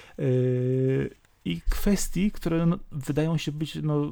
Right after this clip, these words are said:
dotykające nas na każdym kroku, czyli coś się zepsuło, e, i sposób, jak się, jak sobie z tym radzą często też na przykład różne kraje, czy na przykład jak wyglądał kryzys ropy w jakimś momencie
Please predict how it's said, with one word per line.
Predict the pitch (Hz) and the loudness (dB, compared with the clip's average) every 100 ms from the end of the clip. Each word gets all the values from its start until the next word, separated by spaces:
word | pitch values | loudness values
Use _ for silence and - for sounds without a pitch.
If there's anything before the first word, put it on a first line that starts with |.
| - | -6
dotykające | 147 139 156 160 160 151 135 | -8 -4 -4 0 0 0 2
nas | 135 127 | 2 0
na | 127 | -2
każdym | 165 156 160 | -2 -2 0
kroku, | 185 226 254 - - - - - | 0 2 2 2 -6 -20 -20 -6
czyli | - 143 | 2 2
coś | - 175 | 2 -2
się | - 160 | 0 2
zepsuło, | 143 147 - 165 226 262 - - - - | 2 0 0 0 0 -2 -10 -20 -20 -4
e, | 151 143 151 151 | 2 2 4 0
i | - 160 | 0 -4
sposób, | - 170 180 151 | -2 -2 -2 -2
jak | 156 156 | -2 -2
się, | - 160 | -2 -4
jak | 151 | -2
sobie | 156 151 | -2 -2
z | 139 | -2
tym | 147 135 | -2 0
radzą | 139 139 | 0 -2
często | 139 143 - - | -2 -2 -4 -6
też | 131 | -4
na | 127 | -4
przykład | - 139 127 | -4 -6 -4
różne | 139 131 127 131 | -2 0 2 0
kraje, | - 127 123 123 | 0 -2 0 -2
czy | 120 131 120 | -2 -4 -2
na | 123 | -4
przykład | - 131 123 | -6 -4 -2
jak | 123 127 | 0 0
wyglądał | 120 131 117 120 117 | 0 0 0 0 -2
kryzys | - 120 117 | -4 -4 0
ropy | 127 135 - 101 | 2 2 0 -4
w | |
jakimś | 104 120 113 | -4 -4 -4
momencie | 131 120 156 151 220 | -2 0 0 0 -2